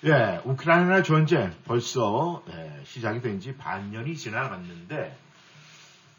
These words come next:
네, 지금 우크라이나 전쟁 발-, 어, 벌써 지금 반년이 지나가고 있는 현재 지금 어떤 상황입니까?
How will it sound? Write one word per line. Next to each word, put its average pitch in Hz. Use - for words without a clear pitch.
네, 147
지금 160
우크라이나 160
전쟁 160
발-, 139
어, 135
벌써 135
지금 139
반년이 127
지나가고 120
있는 120
현재 135
지금 123
어떤 165
상황입니까? 104